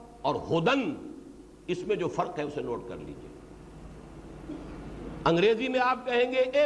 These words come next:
بک اور دی بک، کیا فرق ہے؟ زمین و آسمان کا فرق ہو گیا کہ نہیں؟ اے مین، دی مین، زمین و آسمان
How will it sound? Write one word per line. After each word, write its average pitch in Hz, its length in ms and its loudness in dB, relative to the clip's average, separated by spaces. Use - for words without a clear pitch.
بک 320 360 -2
اور 117 140 4
دی 330 200 4
بک، 302 220 -2
کیا 170 120 0
فرق - 380 -8
ہے؟ - 60 -14
زمین 151 260 6
و 175 40 6
آسمان 160 420 4
کا 180 140 -2
فرق - 200 0
ہو 285 140 2
گیا - 120 0
کہ - 120 -4
نہیں؟ - 160 -4
اے 214 120 6
مین، 247 600 4
دی 311 180 8
مین، 240 560 0
زمین 175 220 6
و 233 80 8
آسمان 147 300 0